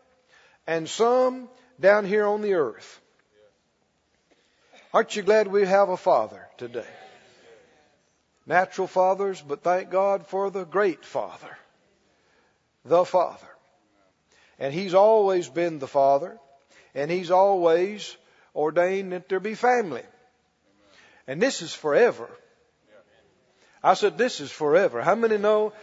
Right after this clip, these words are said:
the Father and the family is forever? It just gets better after this life.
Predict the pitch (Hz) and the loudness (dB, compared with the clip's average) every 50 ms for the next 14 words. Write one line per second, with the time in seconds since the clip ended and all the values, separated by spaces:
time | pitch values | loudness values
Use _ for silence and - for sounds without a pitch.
0 | - - _ 147 143 - - 202 208 214 220 226 220 226 220 214 - - - - | -20 -10 _ -8 -8 2 4 6 8 8 6 4 4 0 -2 -2 -8 -16 -12 -4
1 | 147 151 151 143 131 123 - 196 233 233 208 180 156 151 147 147 156 156 - _ | -2 -2 -2 -2 -6 -2 0 2 2 2 2 0 -2 -4 -4 -4 -4 -6 -12 _
2 | _ _ _ _ 170 180 185 175 175 170 170 165 - - - _ - - - 170 | _ _ _ _ 2 2 2 2 2 0 -2 -4 -8 -16 -20 _ -20 -4 0 2
3 | 170 165 165 160 160 156 147 - - - - - - _ 165 165 165 135 - 113 | 4 6 6 6 6 4 2 -2 -10 -20 -20 -20 -8 _ 0 0 0 -2 -4 -12
4 | 104 98 - - _ _ _ _ _ - - - _ - 147 147 - _ _ 110 | -18 -20 -20 -20 _ _ _ _ _ -20 -20 -20 _ -20 -20 -20 -20 _ _ _
5 | 104 _ _ _ _ _ _ _ _ _ _ _ _ _ _ _ _ _ _ _ | _ _ _ _ _ _ _ _ _ _ _ _ _ _ _ _ _ _ _ _
6 | _ _ _ - _ _ - 165 175 180 233 220 - - 214 214 - 139 139 196 | _ _ _ -20 _ _ -4 -4 -4 -2 -6 -6 -6 -6 -8 -8 -8 0 2 2
7 | 226 202 160 143 143 147 143 - 123 117 147 170 156 - 113 101 92 - - - | 4 4 4 4 4 2 0 -2 -10 -10 -10 -10 -10 -10 -12 -12 -12 -14 -18 -20
8 | - | -20